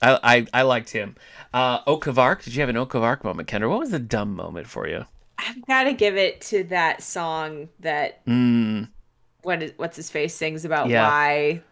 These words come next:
Speaker 2: they're
Speaker 1: Bondo.
Speaker 2: cursed, because it started
Speaker 1: Yeah.
Speaker 2: it started fine. He was, like,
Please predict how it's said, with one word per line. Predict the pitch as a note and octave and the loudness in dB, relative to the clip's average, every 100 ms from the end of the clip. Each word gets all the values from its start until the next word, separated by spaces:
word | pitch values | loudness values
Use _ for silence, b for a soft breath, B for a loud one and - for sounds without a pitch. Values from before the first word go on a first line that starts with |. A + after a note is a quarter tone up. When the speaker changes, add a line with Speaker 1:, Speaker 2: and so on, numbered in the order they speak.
| _ _ | _ _
Speaker 2:
they're | - D#3 | 0 0
Speaker 1:
Bondo. | D3 F#2+ | 0 0
Speaker 2:
cursed, | D#3 D3 - - - | 0 0 -4 -10 -2
because | F#3+ F#3 G3+ F#3 F3 | 0 4 2 2 0
it | G#3 G#3 | -2 0
started | - - _ - D#4+ G#4+ F4 F3 E3 G#3 - | -2 -4 _ 0 4 4 4 4 2 -2 -4
Speaker 1:
Yeah. | A#2+ A2 - _ | -2 -2 -2 _
Speaker 2:
it | - | -10
started | - - G4 G#4+ G4 | -6 2 4 6 4
fine. | - A#3+ G#3+ D#3+ - - G#3 | 2 0 2 2 -2 -10 -16
He | - A3+ | -8 -2
was, | G#3+ G3 F#3 | 2 2 2
like, | F#3+ F3 | 2 0